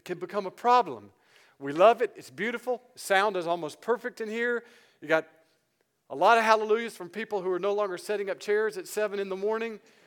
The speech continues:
But there can be a tendency to say, "We're in the building and all is well."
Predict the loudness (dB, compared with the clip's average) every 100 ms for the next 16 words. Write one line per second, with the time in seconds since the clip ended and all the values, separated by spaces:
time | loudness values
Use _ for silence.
0 | _ _ _ 4 4 4 4 4 4 -2
1 | -2 2 2 2 -4 -6 -8 -10 -10 -2
2 | 2 2 0 -4 _ 2 2 2 0 -4
3 | 2 4 4 -2 0 2 4 2 0 6
4 | 8 8 6 0